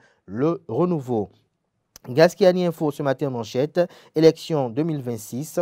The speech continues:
comment échouer à la présidentielle, vous est présenté à la page trois. Dabarou, ce matin, à sa une, actualisation de la monographie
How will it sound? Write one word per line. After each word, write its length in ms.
comment 360
échouer 440
à 60
la 100
présidentielle, 720
vous 160
est 40
présenté 640
à 120
la 100
page 340
trois. 340
Dabarou, 580
ce 140
matin, 400
à 140
sa 340
une, 400
actualisation 840
de 140
la 420
monographie 920